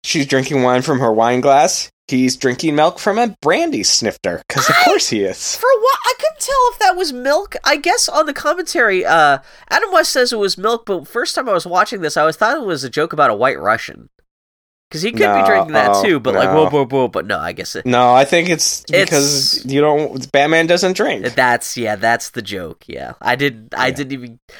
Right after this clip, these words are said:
Speaker 2: when, uh, yeah, okay. <laughs> Fucking dumb as hell.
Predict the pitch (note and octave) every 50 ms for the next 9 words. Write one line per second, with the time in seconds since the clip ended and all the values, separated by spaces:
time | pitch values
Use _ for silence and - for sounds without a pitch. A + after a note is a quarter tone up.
0 | - - _ _ E3 F3+ E3+ C#3+ - G2 C#3+ D3 C#3 C3 A#2+ A2 G2+ F#2+ G2 -
1 | _ _ - B2 B2 A2+ - - F#2 - G2+ - - _ C#3 C#3 - - - -
2 | - - _ _ _ _ _ - F#3+ - _ _ _ _ - - - - A#3 -
3 | - A#2+ B2 - - - - - D#4 - - - - - -